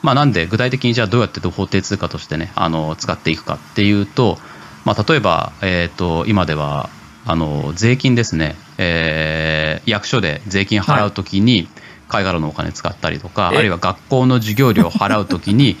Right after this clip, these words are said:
Speaker 1: <laughs> 貝殻のお金使ったりっていうようなことも今では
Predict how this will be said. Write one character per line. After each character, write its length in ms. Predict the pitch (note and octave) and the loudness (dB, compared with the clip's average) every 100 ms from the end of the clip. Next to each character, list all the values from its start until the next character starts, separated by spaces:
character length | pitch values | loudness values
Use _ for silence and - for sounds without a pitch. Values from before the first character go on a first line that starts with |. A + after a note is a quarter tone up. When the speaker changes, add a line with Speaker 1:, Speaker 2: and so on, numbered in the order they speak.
| - | -10
Speaker 1:
<laughs> 160 | - - | -20 -6
貝 200 | G#2+ F#2+ | -2 0
殻 180 | F2+ E2+ | 0 0
の 80 | |
お 40 | D#2+ | -2
金 200 | D#2+ D#2+ | -4 -4
使 140 | - | -4
っ 60 | E2+ | -4
た 160 | - | -2
り 100 | E2 | -4
っ 20 | D2+ - - - | -4 -12 -20 0
て 200 | C#3 C#3+ | 4 6
い 240 | C#3+ C#3+ | 6 6
う 40 | C#3+ | 6
よ 240 | D3 C#3 | 6 4
う 40 | |
な 140 | B2+ A#2+ | 4 2
こ 160 | B2 | -2
と 200 | B2 C3 A#2+ | 0 2 4
も 180 | D3+ | 4
今 240 | C#3 B2+ G#2+ | 4 4 4
で 80 | C3 | 4
は 180 | A#2 | 4